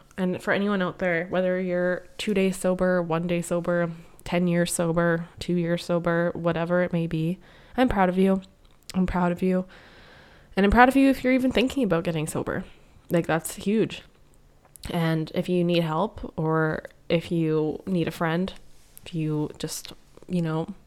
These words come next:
wanna complain to somebody, um, I may not be the best person or the best fit to do it, but my D Ms are open. I'm available. And if I can't help you, I can definitely try to recommend you somebody who can. And,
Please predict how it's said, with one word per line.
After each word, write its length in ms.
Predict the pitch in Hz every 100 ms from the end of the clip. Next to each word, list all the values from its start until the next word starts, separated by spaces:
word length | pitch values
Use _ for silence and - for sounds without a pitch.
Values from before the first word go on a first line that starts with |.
| - - -
wanna 160 | 165
complain 480 | 156 160 - 170 185
to 60 | 202
somebody, 520 | 202 196 190 220 240 - - - - - - - _ -
um, 500 | 160 156 160 180 190 - - -
I 120 | 170
may 200 | 165 165
not 200 | 170 165
be 100 | 175
the 80 | 170
best 260 | 165 -
person 560 | - 170 - 170 180 - 175
or 80 |
the 80 | 165
best 280 | 165 151 -
fit 180 | 185 -
to 80 | 180
do 140 | 170
it, 200 | 254 277 - - - - - - -
but 260 | 175 165 - - - - -
my 240 | 202 196 185
D 160 | 190 180
Ms 160 | 190
are 80 | 185
open. 300 | 180 240 247 - - - -
I'm 160 | - 170
available. 500 | 175 226 240 240 240 - - -
And 280 | 170 170 -
if 100 | -
I 140 | 214
can't 300 | 240 - 233
help 180 | 220 226
you, 240 | 240 226 220 -
I 120 | 185
can 260 | 175 180 175
definitely 340 | 156 - 180
try 280 | 170 175 170
to 360 | 175 - 160 151
recommend 440 | 170 - 156 156
you 100 | 165
somebody 340 | - 175 160
who 120 | 160 143
can. 380 | - 214 214 - - - - - - -
And, 380 | 165 160 160